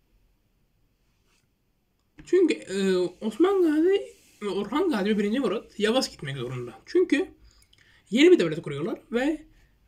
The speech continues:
e, fethettikleri top-, e, topraklara, kendi ele-, kendi yönettikleri topraklara nüfus olarak kendilerinin bünyelerini sokmaları lazım.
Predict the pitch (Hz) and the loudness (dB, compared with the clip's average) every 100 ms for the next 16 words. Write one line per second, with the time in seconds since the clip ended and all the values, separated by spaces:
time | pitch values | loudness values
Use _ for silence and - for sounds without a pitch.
0 | _ - 214 190 180 175 269 294 302 302 | _ -8 -4 -2 -2 -4 0 2 2 0
1 | 285 220 156 139 - - 277 - 190 175 | 0 -4 -6 -10 -20 -6 -6 -4 -8 -4
2 | 165 247 330 - 180 165 196 220 - 185 | -2 0 0 0 -2 -4 -2 -2 -2 -6
3 | 160 202 220 240 208 - - 180 220 226 | -2 0 2 2 0 -4 -6 -4 0 0
4 | 160 165 170 247 196 165 160 285 - _ | -2 -8 -8 -6 -6 -8 -8 -8 -10 _
5 | _ _ _ _ _ _ _ _ _ 247 | _ _ _ _ _ _ _ _ _ -2
6 | 277 392 339 220 254 - - _ _ _ | 4 6 6 4 -2 -6 -14 _ _ _
7 | _ _ _ 262 262 285 294 311 381 277 | _ _ _ -4 0 2 4 6 6 6
8 | 247 247 277 285 220 202 190 147 - | 4 2 0 0 0 -2 -4 -8 -14